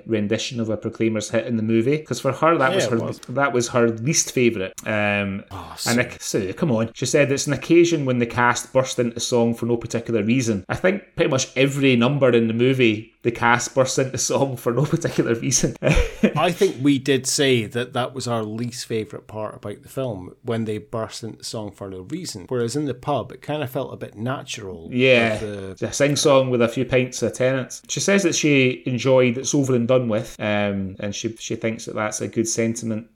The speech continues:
Speaker 1: to adopt in life. But she thinks that we missed a trick,
Speaker 2: Mm.
Speaker 1: Nikki, because we didn't really mention the young, uh, John Spence, who plays Ali's nephew. Uh, she thought that he was brilliant, and he brought some really bright moments to the film. So, uh, well, thank you for writing in, Sue. Yeah, yeah, you're right, actually. I don't remember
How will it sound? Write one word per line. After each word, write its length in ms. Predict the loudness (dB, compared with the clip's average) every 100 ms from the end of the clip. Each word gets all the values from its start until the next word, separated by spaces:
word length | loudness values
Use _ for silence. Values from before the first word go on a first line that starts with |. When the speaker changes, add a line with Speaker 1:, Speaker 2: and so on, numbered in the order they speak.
| _
Speaker 1:
to 140 | -10 -6
adopt 340 | -4 -4 -6
in 120 | -2
life. 280 | 2 2 2
But 280 | 2 2 -2
she 120 | -4
thinks 200 | -2 -2
that 60 | -2
we 60 |
missed 220 | -2 -2 -2
a 60 |
trick, 240 | -2 -2 -2
Speaker 2:
Mm. 80 | -2
Speaker 1:
Nikki, 400 | -2 0 -2 -4 _
because 320 | -10 -6 -4
we 80 | -4
didn't 420 | -2 0 0 -2
really 240 | -2 0 2
mention 760 | 4 4 4 2 0 0 -2 -2
the 100 | 2
young, 480 | 4 4 4 2 -2 -4
uh, 200 | 0 0
John 420 | 0 2 2 2
Spence, 800 | 0 -2 2 2 2 -2 -4 -6 -8
who 120 | -4 -4
plays 720 | 0 4 6 6 2 -4 -2
Ali's 420 | 2 4 4 0 2
nephew. 560 | 2 2 0 -2 -2 -4
Uh, 160 | 0 0
she 180 | 0 -2
thought 240 | 0 0
that 80 | 0
he 80 | 0
was 120 | 0
brilliant, 500 | 2 2 4 4 0 -6
and 180 | -6 0
he 60 | 2
brought 300 | 4 2 2
some 180 | -2 -4
really 160 | -2
bright 320 | -2 0 0
moments 380 | 0 -2 -2 -4
to 80 | -6
the 80 | -4
film. 320 | 0 0 -2
So, 360 | -4 0 2 4
uh, 180 | 4 4
well, 80 | 0
thank 200 | -2 -6
you 60 | -2
for 80 |
writing 280 | 0 0 0
in, 140 | -2 -2
Sue. 320 | 0 2 2
Yeah, 280 | 2 0 2
yeah, 200 | 2 2
you're 160 | 2 2
right, 240 | 2 4
actually. 360 | 2 0 -2 -2
I 40 |
don't 160 | -2 -2
remember 420 | -2 -2 0 -2